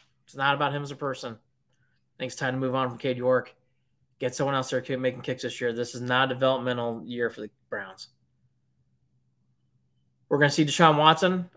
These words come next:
on Saturday against the Chiefs. We're gonna see the offense. Don't think we'll see Chubb. Good time to see what we got here with the Browns going up against the Chiefs before they round out. Defense is very, very hyped up. The Guardians, sadly, season's not analytically or mathematically done, but we're getting there.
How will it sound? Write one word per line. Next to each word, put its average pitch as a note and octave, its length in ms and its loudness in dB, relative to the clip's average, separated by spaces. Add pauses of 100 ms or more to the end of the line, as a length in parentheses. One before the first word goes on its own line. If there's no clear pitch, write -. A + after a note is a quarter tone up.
on D#3+ 140 2
Saturday E3+ 320 10
against D3+ 200 0
the - 40 -12
Chiefs. F3+ 360 2 (380)
We're C#3 100 -4
gonna C3+ 120 0
see C#3+ 100 -2
the C3+ 220 -2 (160)
offense. D3+ 340 4
Don't D#3 140 6
think D#3+ 160 6
we'll D#3 80 0
see C#3+ 160 -2
Chubb. E3 340 2 (1700)
Good E3 180 6
time E3 180 6
to C#3+ 60 0
see E3 100 2
what D3 140 4
we C#3 80 0
got C#3+ 220 6
here C3 160 6
with B2 100 0
the B2 80 -10
Browns B2 460 0 (400)
going C3+ 140 2
up B2+ 40 0
against B2+ 200 -2
the - 40 -10
Chiefs B2+ 340 -2
before C3+ 280 -2
they B2+ 100 4
round B2 240 2
out. C#3+ 280 10 (280)
Defense D3 420 2
is B2 100 -4
very, C3+ 300 4
very A#2+ 200 4
hyped A#2 260 -4
up. G2 200 -6 (800)
The C#3+ 60 -2
Guardians, A3+ 680 12
sadly, A3+ 680 10
season's G3+ 720 0
not F#3+ 180 8
analytically F#3 720 4
or E3 100 6
mathematically D#3+ 580 0
done, B2+ 220 -4
but B2 120 0
we're C#3+ 180 -2
getting C3+ 240 0
there. G#2+ 280 -8